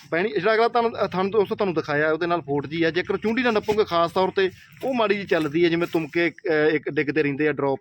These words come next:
ਤੁਮਕੇ ਜੇ। ਤੇ ਜੇਕਰ ਪੂਰਾ ਮੁੱਠੀ ਨਾਲ ਆਪਾਂ ਘੁੱਟ ਕੇ ਥਾ-, ਧਾਰ ਮਾਰਦੇ ਤੇ ਇੱਕ ਥਣ ਦੇ ਵਿੱਚੋਂ ਇੱਕ ਥਣ ਅਗਲਾ ਜਿਹੜਾ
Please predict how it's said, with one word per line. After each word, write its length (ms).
ਤੁਮਕੇ 300
ਜੇ। 140
ਤੇ 80
ਜੇਕਰ 260
ਪੂਰਾ 240
ਮੁੱਠੀ 280
ਨਾਲ 80
ਆਪਾਂ 160
ਘੁੱਟ 200
ਕੇ 120
ਥਾ-, 420
ਧਾਰ 200
ਮਾਰਦੇ 320
ਤੇ 100
ਇੱਕ 140
ਥਣ 160
ਦੇ 120
ਵਿੱਚੋਂ 220
ਇੱਕ 180
ਥਣ 260
ਅਗਲਾ 180
ਜਿਹੜਾ 200